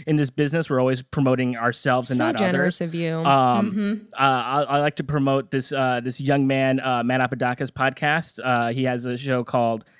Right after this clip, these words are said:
Speaker 1: Get Played, uh, which is a, uh, video game podcast. And I haven't touched a video game since freaking Tetris, okay? It's been a long time. Like, Tetris
Speaker 3: Wow.
Speaker 1: from two thousand six.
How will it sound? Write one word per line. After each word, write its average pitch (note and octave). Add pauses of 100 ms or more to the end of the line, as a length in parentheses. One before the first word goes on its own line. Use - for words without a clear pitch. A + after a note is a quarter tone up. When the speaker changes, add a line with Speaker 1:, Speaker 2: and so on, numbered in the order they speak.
(160)
Speaker 1:
Get D#3
Played, F3+ (360)
uh, C3
which C3
is B2+
a, A#2
uh, A2+
video D3+
game D#3
podcast. D#3+
And B2+
I D3+
haven't D#3+
touched C#3
a C3+
video C3
game B2
since B2
freaking C3
Tetris, -
okay? A#2+ (240)
It's -
been D3
a C3
long C3
time. B2+
Like, D3+
Tetris G#3
Speaker 3:
Wow. G3
Speaker 1:
from F3+
two F#3
thousand D#3
six. -